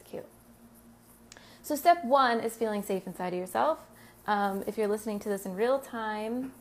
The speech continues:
one, you can come find me and work with me. This is one of the things I help people do.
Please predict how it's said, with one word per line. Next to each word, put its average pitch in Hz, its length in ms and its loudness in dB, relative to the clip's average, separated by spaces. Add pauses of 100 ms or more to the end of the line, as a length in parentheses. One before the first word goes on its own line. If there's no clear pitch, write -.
(160)
one, 214 400 2
you 208 100 0
can 214 120 -4
come 208 180 -6
find 196 260 -4
me 190 80 -4
and 185 80 -4
work 175 200 -4
with 208 100 -10
me. 254 160 -2
This 185 160 -6
is 175 100 -14
one 185 120 -8
of 180 60 -10
the - 60 -14
things 180 160 -10
I - 40 -12
help 196 100 -8
people 190 180 -4
do. 247 340 0